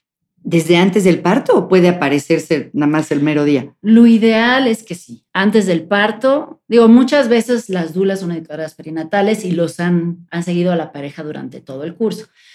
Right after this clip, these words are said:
Speaker 2: Pero sí es cierto que a veces nada más te llaman para el, para acompañar en el parto.
Speaker 1: Ujú.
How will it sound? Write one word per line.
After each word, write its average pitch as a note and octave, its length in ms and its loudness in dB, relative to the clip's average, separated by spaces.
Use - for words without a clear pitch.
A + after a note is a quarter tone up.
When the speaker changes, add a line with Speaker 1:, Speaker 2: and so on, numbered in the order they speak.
Speaker 2:
Pero G#3 180 2
sí F#3 120 0
es A3 80 2
cierto A3 300 0
que F#3+ 60 -4
a F#3 40 -2
veces F#3 220 -4
nada F#3 220 -2
más F3+ 200 2
te F#3 120 -4
llaman E3+ 340 -2
para D#3 300 -6
el, C3+ 840 -10
para D#3 420 -4
acompañar F3+ 440 -4
en G3+ 120 0
el F#3+ 160 -2
parto. G#3 480 -4
Speaker 1:
Ujú. G#3 220 -8